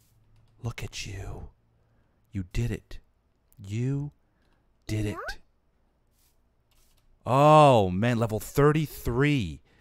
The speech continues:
Speaker 1: You know what? While we're at it, I think I wanna give, does it learn, hold on. I wanna know if it learns, uh, that T M that I was gonna give, uh, the Eevee. Let's see.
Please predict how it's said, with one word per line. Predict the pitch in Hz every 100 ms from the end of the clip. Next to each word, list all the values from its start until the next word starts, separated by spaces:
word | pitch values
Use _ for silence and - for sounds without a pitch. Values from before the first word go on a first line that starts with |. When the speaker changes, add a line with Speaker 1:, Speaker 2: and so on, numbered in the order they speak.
| _ -
Speaker 1:
You | 98
know | 110
what? | 107 139 -
While | 107 135 143
we're | 123
at | 117 160 123
it, | 92 _ _ _ _ _ _ _ -
I | 123
think | - 208 269
I |
wanna | 240 196
give, | 135 147 131
does | 139 208
it | -
learn, | 131 131 151 151
hold | 147 175 131
on. | 95 -
I | 113
wanna | 175 185
know | 160
if | 147
it | 151
learns, | 107 113 123 104 95 90 -
uh, | 95 92 92 92 90 98
that | 110 104 -
T | 120 107
M | 101 92
that | 92
I |
was | 90 -
gonna | 98
give, | 85 101 98 90 -
uh, | 95 92
the | 90 95
Eevee. | 98 95 87 80
Let's | 95 -
see. | - 85 73